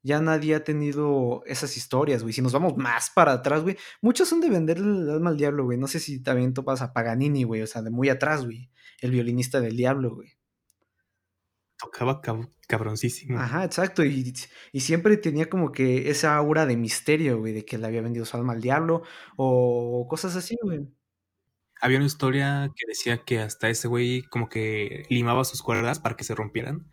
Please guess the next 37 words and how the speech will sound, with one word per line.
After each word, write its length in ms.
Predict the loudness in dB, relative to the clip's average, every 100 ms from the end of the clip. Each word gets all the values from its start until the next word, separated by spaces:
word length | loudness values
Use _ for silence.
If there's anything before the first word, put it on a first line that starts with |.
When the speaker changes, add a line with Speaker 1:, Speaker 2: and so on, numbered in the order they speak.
| -8
Speaker 1:
Mm. 220 | -4 -2 -4 -10 -8
Speaker 2:
y 100 | -2
podía 240 | 2 2 4
seguir 220 | 2 2
tocando 400 | 0 2 2 2
con 160 | 0 -6 -4 -4 -2
la, 60 | 0
una 260 | 2 2
cuerda 160 | 2 2
menos 300 | 2 0 -2
el 80 | -2
violín 420 | 0 0 0 -2
y 80 | 0
vieran 220 | 0 0
qué 100 | -4
tan 220 | -2 -2
cabrón 320 | -2 -2 -2
era. 240 | -4 -6 -18 -14
Speaker 1:
Sí, 200 | -8 -6
sí, 120 | -4
sí, 380 | -2 -2 -2 -4 -12 -16 -16 -4
a 80 | -2
eso 160 | 0
me 100 | 0
refiero, 400 | -2 -2 -2 0
güey. 180 | -2 -4
Como 180 | -2 -2
que 80 | 0
tenía 440 | -2 0 0 -2 -10 -20 _
ese, 600 | -4 0 2 2 0 -8 _ _ _ -6
esa 260 | 0 4
aura 360 | 4 4 4 4
de 80 | 2
misterio 520 | 0 -4 -2 2 2
alrededor 560 | 2 0 -2 -2 -2
de 220 | -2 -2 -2
él. 200 | -4